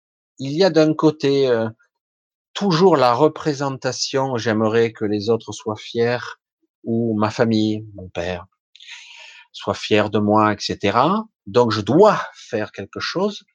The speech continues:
qui soit selon les critères de valeur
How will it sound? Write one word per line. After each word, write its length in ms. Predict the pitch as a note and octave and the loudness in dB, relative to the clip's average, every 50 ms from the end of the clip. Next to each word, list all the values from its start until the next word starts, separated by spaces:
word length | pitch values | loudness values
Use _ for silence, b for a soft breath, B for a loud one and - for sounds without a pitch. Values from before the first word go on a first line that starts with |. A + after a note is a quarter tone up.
| b b b b b b b | b b b b b b b
qui 100 | - - | -14 -8
soit 520 | - - - - - A3+ A3 F#3+ E3 C#3+ - _ b b b b b _ _ | -6 -6 -4 2 4 6 6 6 4 0 -6 _ b b b b b _ _
selon 520 | - - - - - C#3 C3+ B2+ C3+ C3+ C3+ | -14 -12 -10 -4 -2 0 2 4 4 2 2
les 180 | B2 A2 G#2 | 2 0 -2
critères 560 | G#2 - - A#2 A2+ - - C3+ B2+ A2+ G#2 G#2 | -2 -6 -12 -16 -10 -4 -2 0 0 0 -2 -2
de 120 | A2+ A2 | -2 -2
valeur 920 | G#2 F#2+ F#2+ A2+ A2+ A2 G#2+ A#2 B2 B2 A#2 G#2+ - - - - - - | -2 -2 0 2 2 2 4 4 2 2 2 0 -4 -8 -10 -12 -14 -18